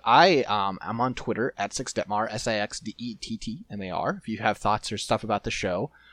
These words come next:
um, I would tell you you could email, uh, jodoquorum at gmail dot com, but no one ever does. <laughs> So just send them to me on Twitter.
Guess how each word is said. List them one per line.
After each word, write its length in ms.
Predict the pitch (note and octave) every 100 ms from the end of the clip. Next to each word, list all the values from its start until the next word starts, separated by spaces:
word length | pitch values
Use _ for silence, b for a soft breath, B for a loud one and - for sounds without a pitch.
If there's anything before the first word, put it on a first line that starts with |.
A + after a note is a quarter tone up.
| b -
um, 160 | G3+ G3+
I 120 | A#2
would 120 | A#2+
tell 220 | - A3+
you 140 | F3 B2+
you 80 |
could 180 | B2 A2 -
email, 600 | A#2 A2 G#2 G2+ F#2+ -
uh, 600 | - G2+ F#2+ F#2 F2 E2+ - _
jodoquorum 640 | - A#2 A2 - A2 G#2 G2+
at 40 |
gmail 160 | - G2+ F#2+
dot 120 | F2
com, 260 | - F#2 G2
but 100 | D#3
no 100 | F3
one 120 | G#2
ever 160 | - -
does. 340 | - - - -
<laughs> 40 |
So 200 | - - C3
just 260 | - - -
send 140 | G#3
them 120 | G3
to 100 | G#3
me 160 | F#3 E3+ D#3+
on 140 | C#3+
Twitter. 440 | A#2+ B2 - G3+